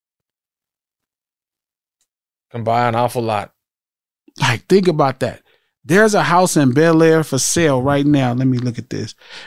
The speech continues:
Speaker 2: I was looking at a house in Bel Air for sale, right? It came up in my email. And, um, there's a house in Bel Air.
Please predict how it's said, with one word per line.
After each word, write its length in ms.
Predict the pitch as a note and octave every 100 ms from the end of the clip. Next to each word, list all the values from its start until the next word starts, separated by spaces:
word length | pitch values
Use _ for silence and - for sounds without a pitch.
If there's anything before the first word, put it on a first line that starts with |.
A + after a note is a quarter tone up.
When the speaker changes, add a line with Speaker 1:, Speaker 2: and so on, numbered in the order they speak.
| -
Speaker 2:
I 80 | -
was 180 | D#3+ C#3
looking 240 | E3 D#3
at 100 | D3+
a 60 | C3
house 300 | C#3+ D3 C#3+
in 100 | B2+
Bel 260 | C3 C3+ C3+
Air 140 | C3+
for 140 | C3
sale, 340 | B2+ - C3+ B2+
right? 240 | C3 C3+
It 200 | B2 A#2 - _
came 280 | - C#3+ C3
up 140 | A#2+
in 140 | C3+ B2
my 180 | A#2 -
email. 420 | C#3+ B2+ A2+ C3 - _ _ _ _ _ _ _ _ _ - _ -
And, 220 | C#3 C3
um, 520 | B2+ B2+ A#2+ A#2 A#2 - _ _ _ _ _ _ _ _ _ _ _ _ _ _ _ _ _ _ _ _ A#2+
there's 360 | D#3 A3+ G#3
a 100 | D3
house 440 | A#2+ D#3+ D#3+ D3 C#3
in 160 | B2
Bel 380 | A#2+ C#3+ C#3+ C#3
Air. 360 | A#2 G#2+ G#2+